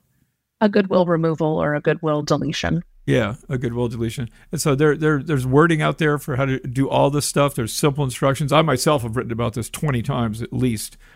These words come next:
Speaker 2: over the years. There's plenty of stuff at, on our website and probably on Michelle's as well. So if you do have an issue,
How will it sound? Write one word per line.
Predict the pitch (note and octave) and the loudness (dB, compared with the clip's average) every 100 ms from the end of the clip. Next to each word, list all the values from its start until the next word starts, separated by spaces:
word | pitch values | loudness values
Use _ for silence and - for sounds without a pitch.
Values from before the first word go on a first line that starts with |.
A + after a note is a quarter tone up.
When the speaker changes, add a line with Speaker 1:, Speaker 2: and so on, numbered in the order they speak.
| _ - | _ -6
Speaker 2:
over | A2+ G#2+ | -4 -2
the | G#2 | -2
years. | G#2+ A2 | -2 0
There's | B2+ A2+ | -2 -2
plenty | C3+ A#2+ | 0 0
of | |
stuff | - A#2+ A2+ | 2 0 0
at, | G#2 | -6
on | A#2 A2+ | -4 -2
our | A#2 | -2
website | A#2 G#2 - A2 A2 - | -2 -4 -4 -4 -4 -4
and | A2+ | -6
probably | G#2+ C3+ A#2 G#2 A2 | 0 0 0 -2 0
on | G#2 | 0
Michelle's | G#2 - A2 G2+ | -2 -2 -2 -2
as | G#2 - | -6 -6
well. | B2 A2+ - - - | -8 -10 -16 -20 -20
So | - - C#3+ | -6 0 0
if | B2+ | 2
you | C3+ | 2
do | F#3 G3+ | 4 6
have | D3+ A3 | 6 4
an | F3 | 0
issue, | A#2 A2 A#2 A2+ | -2 -2 0 0